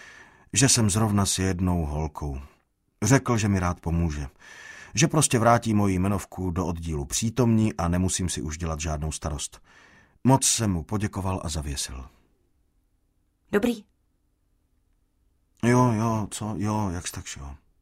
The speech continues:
Speaker 2: Tak pojď na disko. Času máme ještě dost.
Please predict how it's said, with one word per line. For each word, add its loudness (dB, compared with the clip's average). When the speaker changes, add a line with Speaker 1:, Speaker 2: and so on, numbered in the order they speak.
Speaker 2:
Tak -4
pojď -2
na 2
disko. -6
Času 2
máme 8
ještě 0
dost. -2